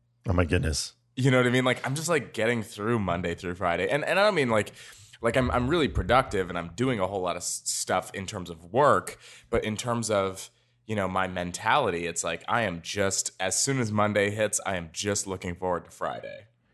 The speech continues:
Speaker 1: Uh-huh.
Speaker 2: You know, and, and I don't know h-, what that leads to exactly, or I don't know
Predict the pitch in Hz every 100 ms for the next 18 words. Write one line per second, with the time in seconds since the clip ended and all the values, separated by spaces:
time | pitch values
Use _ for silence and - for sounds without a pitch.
0 | _ _ _ _ - 92 90 90 98 -
1 | 98 92 - 95 95 87 95 95 110 113
2 | 110 107 101 - - - 95 98 95 95
3 | 82 90 139 175 - - 180 175 151 165
4 | 160 170 160 104 92 98 95 95 92